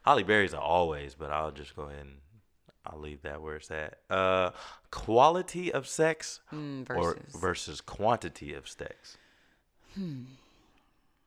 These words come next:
Speaker 1: And that's for the, that's for the culture right now.
Speaker 2: Oh, so I can't answer it?
Speaker 1: You can.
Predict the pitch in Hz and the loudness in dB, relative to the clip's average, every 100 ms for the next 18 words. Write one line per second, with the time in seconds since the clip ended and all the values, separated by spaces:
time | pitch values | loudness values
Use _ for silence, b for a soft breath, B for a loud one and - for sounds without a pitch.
0 | _ _ - 87 113 - - 131 92 - | _ _ -4 4 6 6 4 6 6 8
1 | 110 135 127 92 - 98 90 76 71 71 | 6 6 0 2 6 6 4 -2 -4 -4
2 | 73 - _ _ _ _ _ _ _ _ | -8 -12 _ _ _ _ _ _ _ _
3 | _ _ _ - 151 117 123 123 117 117 | _ _ _ 4 4 4 -2 -2 -4 -4
4 | - 139 - 156 - 190 165 67 | -6 -6 0 0 2 2 2 0